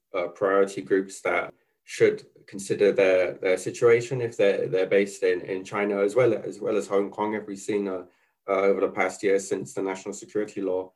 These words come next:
has been introduced there. But as well as journalism, I would say that those working in academia or for think tanks, for, uh, universities, carrying out research,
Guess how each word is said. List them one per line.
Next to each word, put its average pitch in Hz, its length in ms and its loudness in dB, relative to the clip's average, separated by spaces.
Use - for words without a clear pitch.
has 92 160 -6
been 95 160 -4
introduced 92 520 -6
there. 92 380 -2
But 131 140 4
as 123 120 0
well 139 320 6
as 123 180 0
journalism, 110 640 -2
I 107 140 0
would 117 320 0
say 107 520 2
that 95 360 -2
those 113 260 4
working 107 460 -2
in 92 560 -10
academia 143 760 0
or 85 380 -8
for 90 200 -8
think 131 280 -8
tanks, 117 500 -8
for, 87 400 -4
uh, - 40 -14
universities, 98 800 -4
carrying 110 280 4
out 92 180 -4
research, 117 640 -2